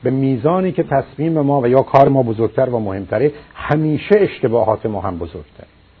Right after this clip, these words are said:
همیشه. و بنابراین ملاک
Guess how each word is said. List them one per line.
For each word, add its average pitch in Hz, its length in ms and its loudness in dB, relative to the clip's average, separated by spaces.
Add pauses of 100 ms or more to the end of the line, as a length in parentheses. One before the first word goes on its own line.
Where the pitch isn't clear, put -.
(420)
همیشه. 139 480 0 (560)
و 147 60 4
بنابراین 139 540 4
ملاک 160 1120 2